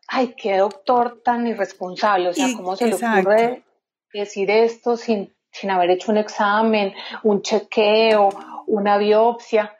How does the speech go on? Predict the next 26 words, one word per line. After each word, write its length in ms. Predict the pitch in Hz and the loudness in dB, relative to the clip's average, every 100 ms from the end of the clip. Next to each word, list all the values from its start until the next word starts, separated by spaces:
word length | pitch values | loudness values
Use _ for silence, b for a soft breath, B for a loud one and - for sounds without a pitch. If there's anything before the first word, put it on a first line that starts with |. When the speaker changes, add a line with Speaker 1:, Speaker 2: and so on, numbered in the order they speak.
| b b b | b b b
Speaker 1:
Pues 140 | 240 233 | 0 2
yo 80 | |
les 160 | 220 233 | 2 2
digo 320 | 262 254 269 | 0 -2 -6
que 260 | - 233 202 | -2 -2 0
yo 140 | 214 | 2
hoy 320 | 202 220 254 | 4 4 2
le 120 | 254 240 | 0 -2
doy 160 | 208 | -2
gracias 440 | 208 220 226 233 233 | -2 0 0 -2 -2
a 120 | 202 | -2
él, 280 | 190 175 151 _ _ | -4 -6 -8 _ _
porque 640 | - 196 - 214 196 190 | -10 -8 -6 -2 0 2
él 220 | 190 190 - _ _ | 0 -4 -10 _ _
hizo 340 | 233 226 247 | -2 0 -2
que 120 | 240 226 | -2 -4
todo 340 | - 196 202 | 0 2 2
saliera 380 | 233 202 180 196 | 2 0 0 0
mucho 500 | 208 233 233 233 240 | 0 -4 -4 -6 -4
más 200 | 220 220 | 0 0
rápido 540 | 226 214 214 220 214 | 2 0 -2 -6 -4
y 60 | 196 | -4
fuera 600 | - 196 190 190 202 - _ _ _ | -4 0 2 2 0 -4 _ _ _
a 100 | 202 | -2
la 120 | 202 | 2
velocidad 680 | 202 196 185 - 202 190 185 | 2 0 -6 -6 -2 0 -2